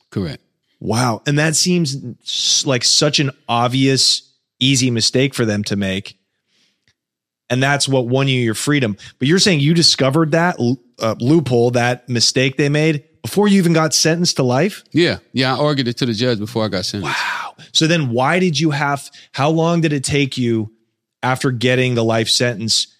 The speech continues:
Speaker 2: to get that appeal before the judge?
Speaker 1: About two years.
Speaker 2: Okay, so that's not very much time.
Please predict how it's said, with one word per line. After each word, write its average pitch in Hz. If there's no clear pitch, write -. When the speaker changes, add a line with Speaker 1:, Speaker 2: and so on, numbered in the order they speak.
Speaker 2:
to 127
get 131
that 127
appeal 120
before 117
the 110
judge? 104
Speaker 1:
About 107
two 110
years. 90
Speaker 2:
Okay, 220
so 196
that's 226
not 294
very 220
much 156
time. 220